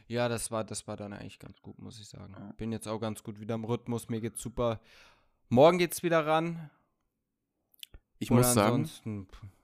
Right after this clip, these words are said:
Speaker 1: hm?
Speaker 2: weißt du, woran ich heute denken musste? Kennst du das, wenn du, wenn, wenn Patienten lange da waren und dann gehen die nach Hause,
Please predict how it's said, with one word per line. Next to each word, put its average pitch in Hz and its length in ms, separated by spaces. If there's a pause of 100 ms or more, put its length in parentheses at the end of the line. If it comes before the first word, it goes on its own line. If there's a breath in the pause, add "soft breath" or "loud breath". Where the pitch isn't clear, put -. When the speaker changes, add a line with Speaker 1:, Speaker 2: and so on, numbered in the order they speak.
(300)
Speaker 1:
hm? 160 280
Speaker 2:
weißt - 260
du, 139 60
woran 147 160
ich 131 120
heute 120 220
denken 98 300
musste? 123 480
Kennst 110 260
du 123 40
das, 147 240
wenn 110 120
du, 107 260
wenn, 101 220
wenn 104 160
Patienten 113 420
lange 117 300
da 110 240
waren 147 220
und 107 120
dann 110 160
gehen 113 180
die 139 100
nach 127 220
Hause, 120 440